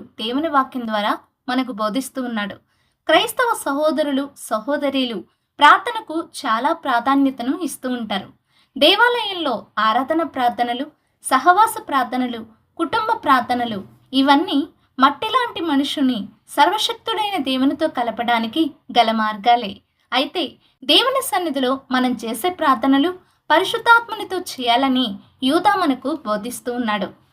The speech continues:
ప్రియులారా, మీరు విశ్వసించే అతి పరిశుద్ధమైన దాని మీద మిమ్మును మీరు కట్టుకుంటూ,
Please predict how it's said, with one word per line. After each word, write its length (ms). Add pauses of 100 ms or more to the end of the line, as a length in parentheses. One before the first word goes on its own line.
(220)
ప్రియులారా, 540 (420)
మీరు 240 (100)
విశ్వసించే 720 (260)
అతి 200
పరిశుద్ధమైన 720
దాని 380
మీద 160 (300)
మిమ్మును 480
మీరు 180 (120)
కట్టుకుంటూ, 580